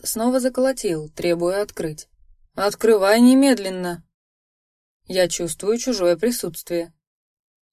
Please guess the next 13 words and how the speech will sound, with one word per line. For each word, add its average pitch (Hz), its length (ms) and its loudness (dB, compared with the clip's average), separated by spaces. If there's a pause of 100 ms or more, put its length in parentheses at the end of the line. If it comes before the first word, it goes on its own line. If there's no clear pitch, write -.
подлила 233 460 0
масло 175 380 -4
в 160 60 -4
огонь 190 440 -2
леди 185 320 -6
Карлота. 175 640 -6 (640)
«И 175 280 -2
там 208 300 -2
не 240 120 0
призрак». 233 600 -4 (1080)
«Конечно, 185 480 -4
не 247 160 4
призрак. 165 600 -2